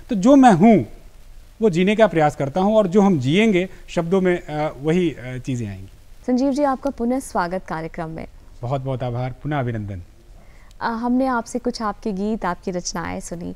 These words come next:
Speaker 2: संजीव जी, अ, आप युवाओं को केंद्रित करके आप बहुत कुछ रच रहे हैं, गढ़ रहे हैं, हैं आप सृजन कर रहे हैं।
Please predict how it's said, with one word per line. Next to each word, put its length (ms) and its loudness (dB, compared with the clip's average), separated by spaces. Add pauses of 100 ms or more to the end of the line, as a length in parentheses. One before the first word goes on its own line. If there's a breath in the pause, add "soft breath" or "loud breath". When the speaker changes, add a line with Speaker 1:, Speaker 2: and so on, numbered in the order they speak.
(360 soft breath)
Speaker 2:
संजीव 220 0
जी, 260 -4
अ, 120 -6 (400)
आप 160 -4 (400)
युवाओं 640 0 (320)
को 140 0
केंद्रित 480 -2
करके 320 -4
आप 220 -6
बहुत 380 -6
कुछ 240 -4
रच 320 -6
रहे 280 -6
हैं, 200 -6
गढ़ 160 -4
रहे 200 -8
हैं, 300 -8 (360 loud breath)
हैं 80 -2
आप 140 -4
सृजन 360 -4
कर 180 -8
रहे 200 -8
हैं। 280 -8